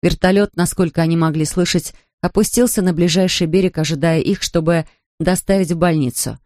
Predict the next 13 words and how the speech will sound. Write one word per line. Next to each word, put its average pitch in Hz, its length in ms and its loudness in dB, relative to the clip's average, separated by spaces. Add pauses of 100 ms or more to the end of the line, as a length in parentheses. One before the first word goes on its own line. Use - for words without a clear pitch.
и 165 100 0
его 160 200 2
грохот 180 360 -2
казался 151 480 -2
теперь - 280 -4
приятным. 131 640 -2 (760)
Зоя 180 240 4
прижалась 160 500 0
лицом 160 340 0
к - 60 -8
маленькому 151 460 -2
плечу 147 300 -2
Харри. 143 400 -4